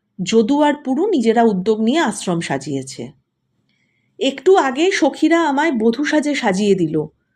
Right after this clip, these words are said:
ঋষি কন্যারা বরমালা গেঁথে ধরিয়ে দিয়েছে হাতে। এবার সভায় গিয়ে পছন্দসই কাউকে পরাতে হবে সে মালা।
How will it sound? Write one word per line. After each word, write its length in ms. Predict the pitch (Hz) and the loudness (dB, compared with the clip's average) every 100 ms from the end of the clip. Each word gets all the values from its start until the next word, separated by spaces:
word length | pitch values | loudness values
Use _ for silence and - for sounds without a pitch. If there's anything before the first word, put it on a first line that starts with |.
| _ _ 202 | _ _ 0
ঋষি 340 | 233 247 339 | 2 4 2
কন্যারা 460 | 330 302 311 311 320 | 2 0 2 2 2
বরমালা 540 | 233 226 240 254 285 | 2 2 2 0 -2
গেঁথে 400 | 254 254 - 359 - _ _ - | -2 -2 0 -2 -2 _ _ -12
ধরিয়ে 360 | 180 262 320 370 | 0 4 6 6
দিয়েছে 380 | 277 240 233 208 | 6 4 2 0
হাতে। 420 | 160 - 151 147 _ _ _ _ _ | -4 -4 -6 -6 _ _ _ _ _
এবার 280 | 208 202 254 | 0 2 2
সভায় 440 | - 233 196 254 | 2 0 2 2
গিয়ে 260 | 233 233 294 523 - _ _ _ 233 | 2 2 2 0 -8 _ _ _ -4
পছন্দসই 640 | 254 370 415 427 381 339 | 0 2 4 4 4 2
কাউকে 400 | 285 226 220 339 | 2 2 2 -2
পরাতে 400 | 339 220 220 240 | 2 0 0 0
হবে 240 | 208 185 | 0 0
সে 180 | 185 202 | -2 -2
মালা। 340 | 180 151 147 | -2 -4 -8